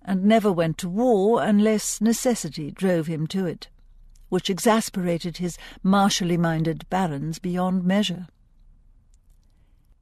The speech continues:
It was said that if he had habituated himself to arms,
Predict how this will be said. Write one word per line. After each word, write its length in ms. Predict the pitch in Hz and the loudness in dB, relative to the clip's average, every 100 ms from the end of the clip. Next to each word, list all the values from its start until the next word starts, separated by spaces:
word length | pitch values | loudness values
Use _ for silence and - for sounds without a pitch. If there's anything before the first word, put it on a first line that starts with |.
| _ _ | _ _
It 200 | 233 285 | 0 2
was 160 | - 302 | 2 -2
said 300 | - 381 240 | 2 2 2
that 240 | 254 240 - - _ _ _ | 2 2 0 -20 _ _ _
if 220 | - 302 - | 0 0 2
he 140 | 349 | 0
had 180 | 294 277 | 2 2
habituated 760 | 277 240 339 - 320 277 240 | 2 2 0 0 2 2 2
himself 400 | 208 214 254 208 | 4 4 4 0
to 140 | - 220 | 0 -4
arms, 480 | 220 202 139 160 | -2 -2 -2 -8